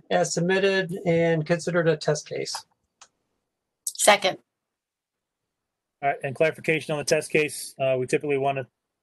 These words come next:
Speaker 3: be notified, have, notify staff, um, after it's installed, and then we'll start the, the twelve-month clock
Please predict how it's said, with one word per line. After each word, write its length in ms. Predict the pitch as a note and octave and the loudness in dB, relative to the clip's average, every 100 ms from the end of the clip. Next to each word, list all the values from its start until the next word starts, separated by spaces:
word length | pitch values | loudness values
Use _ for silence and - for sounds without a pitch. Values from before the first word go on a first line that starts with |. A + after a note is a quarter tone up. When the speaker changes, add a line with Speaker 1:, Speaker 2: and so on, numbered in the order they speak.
| _ _ | _ _
Speaker 3:
be 100 | C#3 | -4
notified, 500 | C#3+ C#3+ C#3 D3 C3+ | 0 0 2 2 2
have, 200 | C#3+ C#3+ - _ | 0 -2 -4 _
notify 340 | D#3 E3 E3 D3 | -2 0 0 -4
staff, 460 | - D3+ D3+ - - | 0 0 0 -8 -6
um, 380 | C#3+ B2+ A#2+ A2+ - _ _ _ - _ - | -2 0 0 -4 -14 _ _ _ -18 _ -2
after 200 | D3 D3+ | 0 0
it's 120 | C3 | -4
installed, 400 | A#2 D3 D3+ D3+ _ _ _ _ _ - - | 0 2 2 0 _ _ _ _ _ -16 -10
and 80 | B2+ | -4
then 180 | C3 C3 | -2 -2
we'll 100 | B2 | -4
start 300 | - C#3+ B2+ | 0 0 0
the, 280 | C3+ B2+ A#2+ - | -2 -2 -4 -10
the 60 | A2+ | -4
twelve-month 460 | C#3+ C3+ C#3 A2 | -2 0 -2 -2
clock 320 | D3+ C#3+ - | 0 0 0